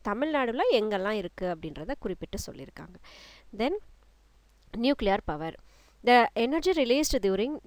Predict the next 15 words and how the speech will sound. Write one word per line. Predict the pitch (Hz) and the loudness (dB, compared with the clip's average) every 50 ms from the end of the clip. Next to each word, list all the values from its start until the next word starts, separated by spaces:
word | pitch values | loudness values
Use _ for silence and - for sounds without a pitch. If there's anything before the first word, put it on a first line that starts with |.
| 214 220 | -4 -4
nuclear | 254 254 - 254 254 247 233 226 - - | -4 -2 0 2 2 2 2 0 -2 -2
fission | - 277 - - - 330 320 320 - - - | -2 -2 -2 0 2 2 2 2 -2 -6 -4
or | - 214 220 233 240 | 0 2 2 2 2
fusion | - - 233 233 254 247 - - 269 254 | 0 -2 -2 -2 -2 -4 0 0 0 0
is | 247 208 170 175 | 0 -2 -4 -4
used | 180 185 185 - 214 | -6 -6 -6 -6 -6
to | 202 | -6
generate | - 180 170 180 196 233 202 | -4 -6 -6 -6 -6 -8 -8
electricity. | 160 156 - - 156 - - - - - - _ | -10 -12 -12 -12 -12 -12 -12 -12 -12 -14 -12 _
இங்க | - 233 226 226 | -8 -6 -4 -4
நியூக்ளியர் | 220 220 254 294 - - 285 285 285 277 - 208 | -2 -2 -4 -4 0 2 2 2 2 2 0 0
பவர் | 185 190 196 190 | 0 0 0 -2
அப்படின்னா | 175 - 170 170 202 269 285 | -4 -4 -6 -6 -6 -6 -4
நியூக்ளியர், | 233 233 277 - _ - 294 302 285 269 247 - - | -4 -6 -6 -6 _ -2 2 4 4 4 4 2 0
அஹ், | 196 180 170 | -2 -4 -4